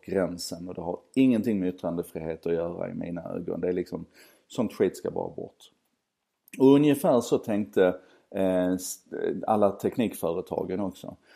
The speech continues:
Så crowdfunding-sajterna som GoFundMe, Kickstarter, Indiegogo, de dödade liksom alla kampanjer som hade att göra med stöd för, för den här misstänkte, eh,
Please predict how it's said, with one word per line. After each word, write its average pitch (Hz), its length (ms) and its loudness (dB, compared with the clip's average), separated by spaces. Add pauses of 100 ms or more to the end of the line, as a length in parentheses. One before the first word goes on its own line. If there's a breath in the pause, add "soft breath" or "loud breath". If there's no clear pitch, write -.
(220 soft breath)
Så 104 240 4
crowdfunding-sajterna 113 1400 2
som 110 280 -2
GoFundMe, 101 640 2
Kickstarter, 92 680 0
Indiegogo, 92 840 4
de 95 220 0
dödade 98 460 6
liksom 90 480 -2
alla 104 380 4
kampanjer 92 720 -4
som 87 200 -10
hade 87 220 -2
att 87 80 0
göra 90 340 0
med 85 180 -6
stöd 85 500 2
för, 87 300 0 (480 loud breath)
för - 60 0
den 90 140 2
här 92 120 0
misstänkte, 95 880 0 (300)
eh, 87 320 -2